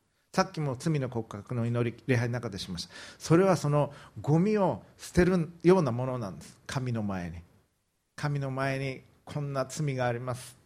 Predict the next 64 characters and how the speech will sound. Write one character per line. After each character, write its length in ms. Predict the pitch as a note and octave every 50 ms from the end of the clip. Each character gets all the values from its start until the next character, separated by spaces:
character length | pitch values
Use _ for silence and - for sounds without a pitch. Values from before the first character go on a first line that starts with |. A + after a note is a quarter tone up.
| _ -
正 240 | - - D3 C#3
直 300 | C3+ B2 B2+ B2+ B2 C3+
に 60 | C3 B2+
言 80 | B2
っ 20 | B2
て 340 | B2 - D#3 D#3 D3 - - -
差 240 | - - - C#3 A#2+
し 160 | - C#3+ A#2+
出 100 | C3 C3+ B2+
し 80 | -
て 140 | - - F2
い 40 | F2+
く。 160 | - - - _ _ _ _ -
「許 160 | G2 F2+ A#2
し 120 | A2 - -
て 100 | B2 -
く 100 | - -
だ 140 | A#2 G#2
さ 160 | - - B2+ B2+
い」。 80 | B2 B2+
そ 140 | - -
の 140 | D3+ D#3 E3
都 200 | E3 - - G#3
度、 240 | G3+ G3 D3 - - - - - _ -
そ 140 | - D3 D#3
の 100 | E3+ E3
都 180 | E3 - G3
度 100 | F#3 G3
悔 440 | - - - D#3 D3 D3+ D3+ D3+ D#3
い 40 | D3+
改 120 | - D#3+
め 120 | D#3+ F3 F3
な 120 | F3+ E3+
が 120 | D#3 E3+
ら 80 | E3 D#3
進 320 | D#3 - C3 B2 - C3+ B2
ん 40 | A#2
で 100 | A2+ A2
い 40 |
く 140 | A2 - A#2
ん 80 | G2+ F2+
で 80 | E2+
す。 100 | - - - - _ _ _ _ _ _ _ _ _ _ -
そ 120 | - D3+
の 120 | D#3+ F3+ E3+
時 260 | - G3+ G3 - F3+
に 140 | D#3+ D3+ C3+
あ 80 | B2+ - A#2+
な 160 | A#2+ B2 A#2+
た 140 | B2 A#2 A2
は 280 | A#2 B2 C3+ C3 B2 - - - - _ _ _ _ _ _ _ _ _ - -
変 200 | - C3 B2+ B2+
え 40 | B2+
ら 120 | B2+ B2
れ 100 | B2 C3
て 100 | B2+ C3
い 60 | C3 B2+
く 160 | C3 C#3+ D3
ん 60 | C3+
で 80 | G#2 -
す、 60 | -
人 200 | - A2+ A2 A2
格 280 | F#2 A2 G2 - - G#2
が。 180 | G2+ F#2 F2